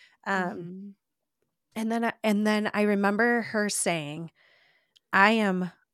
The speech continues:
Speaker 1: all alone, like,
Speaker 2: Mm.
Speaker 1: all alone. Would it be weird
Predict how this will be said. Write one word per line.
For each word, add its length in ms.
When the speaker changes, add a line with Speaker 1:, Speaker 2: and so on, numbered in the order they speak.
Speaker 1:
all 260
alone, 400
like, 460
Speaker 2:
Mm. 60
Speaker 1:
all 240
alone. 340
Would 180
it 100
be 140
weird 420